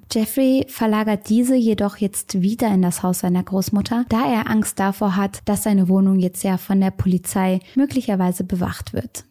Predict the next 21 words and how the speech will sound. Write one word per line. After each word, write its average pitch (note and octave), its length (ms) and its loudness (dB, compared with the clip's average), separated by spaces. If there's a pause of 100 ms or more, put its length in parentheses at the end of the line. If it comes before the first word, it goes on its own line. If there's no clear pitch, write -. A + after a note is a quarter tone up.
dass C4 160 -2
die E4 120 -2
ein E4+ 140 2
Auge C#4 280 0
auf F#3 180 -2
ihn F3 160 2
haben. F3 380 -2
Und G3+ 160 2
deswegen A3 500 0
schleppt - 440 -4
er F#3+ 160 0
schon F3+ 220 0
bald F#3 340 0
ein F3+ 180 2
neues F#3 400 2
Opfer F#3+ 500 -2 (120)
in G#3+ 180 2
den G#3 180 2
Keller F3+ 380 0
seiner F3 300 0
Großmutter. G#3 720 -4